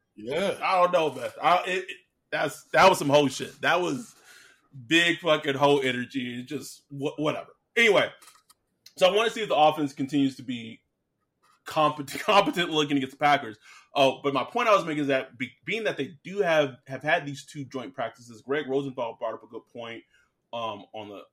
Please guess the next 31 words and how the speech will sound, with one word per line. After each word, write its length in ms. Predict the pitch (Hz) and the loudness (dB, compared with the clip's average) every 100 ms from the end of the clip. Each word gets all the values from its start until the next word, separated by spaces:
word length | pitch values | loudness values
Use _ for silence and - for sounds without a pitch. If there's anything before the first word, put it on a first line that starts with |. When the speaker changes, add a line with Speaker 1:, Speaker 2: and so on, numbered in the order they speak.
| _ 101 | _ -18
Speaker 2:
on 100 | 107 | -16
the, 140 | - | -10
around 260 | 117 117 107 | -8 -8 -10
the 60 | 117 | -16
N 60 | 107 | -10
F 100 | - | -4
L 160 | 220 | -2
pod, 400 | - 135 123 120 - _ _ _ - | 0 0 2 0 -6 _ _ _ -12
um, 260 | 107 104 104 | -10 -10 -10
their 120 | 110 | -8
last 300 | 110 98 - | -8 -8 -10
episode, 500 | 180 202 156 131 123 | -10 -8 -6 -4 -6
is, 140 | 117 | -6
like, 220 | 120 110 - _ _ _ _ | -6 -6 -10 _ _ _ _
some 260 | _ - 302 | _ -6 -2
coaches 340 | 269 269 240 | 0 0 -2
may 140 | 208 196 | -4 -4
think, 260 | 196 185 - | -4 -6 -6
like, 180 | 135 151 | -6 -4
those 200 | 220 180 | -8 -4
joint 260 | 147 196 | -6 -6
practices 640 | - 156 202 214 240 226 175 | -6 -6 -6 -12 -12 -12 -8
is 60 | |
enough, 360 | 151 131 185 - | -4 0 0 -2
where 100 | 165 | -6
it's 80 | 143 | -6
like, 220 | 123 113 | -6 -6
"Man, 300 | 127 127 123 | -8 -6 -6
we 100 | 180 | -4
got 200 | 269 165 | 0 0
enough 240 | 131 131 | 0 -4